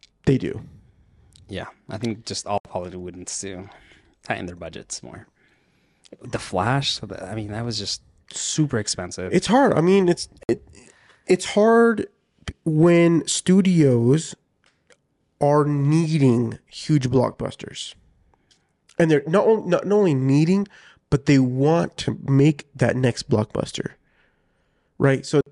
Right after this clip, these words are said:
Speaker 1: it's, like, this weird thing where, like, okay, well, we have this property. Let's put them, like, this, you know, like, uh, team members or, you know, like, creatives, the creative side is always saying that there's not enough budget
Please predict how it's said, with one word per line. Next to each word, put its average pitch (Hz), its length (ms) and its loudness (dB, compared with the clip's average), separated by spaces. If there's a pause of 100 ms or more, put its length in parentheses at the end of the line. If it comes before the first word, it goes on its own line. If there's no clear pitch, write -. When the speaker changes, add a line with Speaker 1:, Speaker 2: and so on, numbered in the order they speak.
(100)
Speaker 1:
it's, 156 160 0
like, 143 260 0
this 135 220 -2
weird 156 320 2
thing 165 140 4
where, 151 80 4
like, 135 200 0
okay, 143 220 -2
well, 123 240 0
we 123 120 2
have 151 200 0
this 139 140 -6
property. 143 640 -4 (1200)
Let's 135 280 2
put - 260 -4
them, 185 260 0
like, 139 240 0 (180)
this, - 360 -8 (120)
you 160 100 0
know, 127 140 4
like, 123 300 -2 (640)
uh, 123 400 2 (380)
team 208 220 2
members 156 340 4
or, 147 200 4
you 147 160 0
know, 143 120 4
like, 127 180 0
creatives, 165 460 0 (220)
the 131 100 -2
creative 190 280 0
side 135 220 2
is 131 100 -8
always 135 160 0
saying 139 220 2
that 123 100 -8
there's 120 140 -6
not 139 120 4
enough 135 200 -2
budget 139 380 0